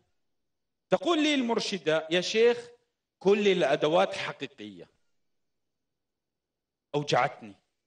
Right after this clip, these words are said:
فتقالت لي كلمة ألمتني، تقول: "يا شيخ،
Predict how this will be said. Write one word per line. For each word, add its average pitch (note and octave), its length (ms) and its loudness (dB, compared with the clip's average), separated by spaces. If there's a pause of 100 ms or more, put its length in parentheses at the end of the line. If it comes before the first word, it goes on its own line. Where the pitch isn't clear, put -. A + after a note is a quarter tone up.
(340)
فتقالت A3+ 640 0
لي A#3 160 0
كلمة G#3+ 500 0
ألمتني، F#3 760 -2
تقول: A3+ 420 -6 (280)
"يا E3 80 -4
شيخ، A3+ 300 0